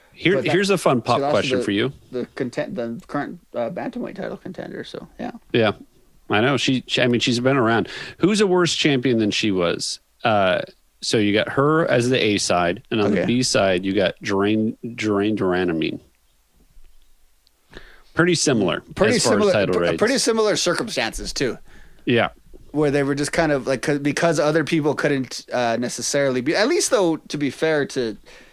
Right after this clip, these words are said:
Speaker 2: to Montana, at least she worked her way through the, um, the division. They both,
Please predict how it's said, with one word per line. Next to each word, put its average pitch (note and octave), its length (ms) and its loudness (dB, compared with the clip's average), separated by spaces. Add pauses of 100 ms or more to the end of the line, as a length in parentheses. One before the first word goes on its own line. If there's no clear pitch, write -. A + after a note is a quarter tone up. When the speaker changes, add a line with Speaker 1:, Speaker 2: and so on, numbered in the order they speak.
(360)
Speaker 2:
to A2+ 100 -10
Montana, A#2+ 400 -2
at C3+ 100 2
least F3+ 160 0
she D#3+ 140 2
worked A#2+ 500 0
her D3 60 0
way C3 180 2
through C#3 500 0
the, A#2+ 280 0
um, G#2+ 340 -2 (920)
the A#2+ 100 -2
division. A#2+ 560 -2
They E3 120 2
both, G3 460 0